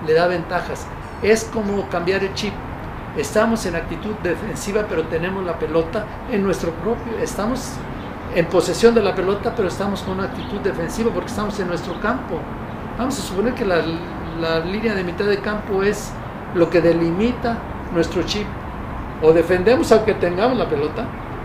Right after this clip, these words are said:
o atancamos aunque no la tengamos. Estando rebasando líneas, atacamos y estamos acompañados. Y el mejor argumento, como dijo Menotti un día, es en el arribo. El que más sorpresa causa es el que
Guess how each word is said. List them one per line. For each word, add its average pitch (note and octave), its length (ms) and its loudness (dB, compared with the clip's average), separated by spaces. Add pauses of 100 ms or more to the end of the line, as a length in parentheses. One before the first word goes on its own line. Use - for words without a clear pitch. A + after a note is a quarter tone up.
o E3 160 8
atancamos E3 840 2
aunque D#3+ 300 0
no D3+ 140 0
la G#3 140 0
tengamos. C#3+ 520 -6 (480)
Estando A3 560 2
rebasando F3 640 2
líneas, F3+ 440 -4
atacamos D#3+ 760 -4 (320)
y C3 60 -4
estamos E3 360 -2
acompañados. D3 800 -4 (320)
Y F#3 120 6
el F3+ 140 10
mejor F3+ 280 4
argumento, G#3+ 600 2 (140)
como D#3 200 -4
dijo E3 160 0 (100)
Menotti D#3+ 320 -6
un E3 60 -8
día, E3+ 160 -4 (480)
es F3 160 -2
en A3 100 0
el F3 140 0
arribo. D#3 420 -2 (640)
El D#3 100 -2
que D#3+ 140 0
más A3 340 0
sorpresa F3 540 -4
causa F#3 280 -6 (440)
es D3 140 -6
el D#3 100 -2
que D3+ 100 -4